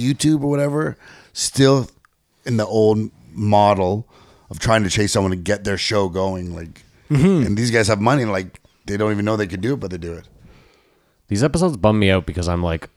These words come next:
Speaker 3: "I spent so much time in a bar. Why didn't I just spend it at a comedy club?"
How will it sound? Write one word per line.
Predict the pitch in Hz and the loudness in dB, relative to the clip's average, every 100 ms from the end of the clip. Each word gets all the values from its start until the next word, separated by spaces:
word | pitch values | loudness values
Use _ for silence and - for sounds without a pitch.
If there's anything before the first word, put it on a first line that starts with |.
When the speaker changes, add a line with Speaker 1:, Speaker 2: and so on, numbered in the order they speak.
| - | -6
Speaker 3:
"I | 90 98 | -4 -2
spent | - 113 117 | -2 -2 -2
so | - 120 | -2 -2
much | 120 - | -4 -2
time | 110 110 | 0 0
in | |
a | 90 | 0
bar. | 85 90 87 | 0 0 0
Why | 76 82 | -2 -2
didn't | 95 120 | -2 0
I | 117 | 0
just | 107 | -2
spend | - 98 95 | -2 -2 -2
it | 87 | -2
at | 80 | -6
a | |
comedy | - 85 87 78 | -4 -4 -2 -4
club?" | 80 78 | -8 -12